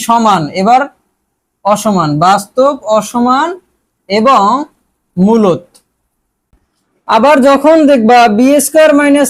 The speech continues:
ফোর এ সির মধ্যে তুমি এ এর মান, বি এর মান, সি এর মান সব এনে বসাইছো, বসানোর পরে এবারও ধনাত্মক হয়েছে,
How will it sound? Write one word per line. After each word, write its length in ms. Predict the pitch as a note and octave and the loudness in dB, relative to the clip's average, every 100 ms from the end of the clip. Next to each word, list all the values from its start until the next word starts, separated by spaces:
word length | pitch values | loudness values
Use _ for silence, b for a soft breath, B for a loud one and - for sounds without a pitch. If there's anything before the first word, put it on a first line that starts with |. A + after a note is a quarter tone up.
| - | -4
ফোর 260 | G#3+ A#3 C#4 | 0 2 4
এ 80 | C#4+ | 2
সির 240 | C#4+ D4 C4+ | 0 0 2
মধ্যে 320 | B3+ G#3+ A#3+ B3 | 0 0 0 0
তুমি 260 | A#3+ A#3+ C#4+ D#4+ _ _ _ _ - | 0 0 -2 -6 _ _ _ _ -2
এ 120 | B3+ C4+ | 2 4
এর 80 | C4 | 2
মান, 280 | B3+ B3 A#3+ G#3 | 2 2 0 0
বি 120 | A#3+ C4 | 2 2
এর 120 | B3 | 2
মান, 220 | B3 A#3 A3+ | 0 -2 -4
সি 160 | - A#3+ | -2 0
এর 80 | A#3+ | 0
মান 160 | A#3+ A#3 | -2 -4
সব 320 | A3 B3 C4 B3 | -2 2 2 2
এনে 160 | A#3+ A3 | -2 -2
বসাইছো, 420 | F#3+ - E3 - | -2 -2 -6 -6
বসানোর 460 | C#3 F3 A3+ A#3 A#3 | -6 -6 -4 -6 -4
পরে 220 | A3 F#3 G#3+ B3+ _ _ _ - | -2 -2 -2 -6 _ _ _ -6
এবারও 320 | A3 C#4+ D4+ G3+ | 0 2 2 0
ধনাত্মক 420 | F#3 G#3 F#3 B3 A#3+ | 0 -2 -2 -2 0
হয়েছে, 260 | G3 - | 0 -2